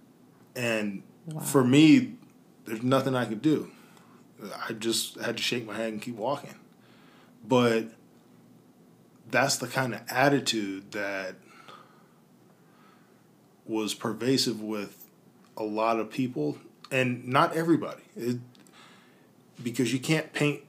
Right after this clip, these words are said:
Speaker 1: everybody with the same brush. But there were people like that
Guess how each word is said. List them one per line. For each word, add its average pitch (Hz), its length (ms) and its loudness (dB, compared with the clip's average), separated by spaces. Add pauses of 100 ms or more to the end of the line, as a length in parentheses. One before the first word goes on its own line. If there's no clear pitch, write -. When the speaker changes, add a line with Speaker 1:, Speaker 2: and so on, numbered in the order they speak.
Speaker 1:
everybody 120 520 0
with 110 160 -6
the 104 80 -10
same 104 300 -4
brush. - 380 -12 (440)
But 110 400 -2 (1300)
there 123 200 2
were 131 340 4
people 143 360 0
like 120 240 -2
that 165 340 -2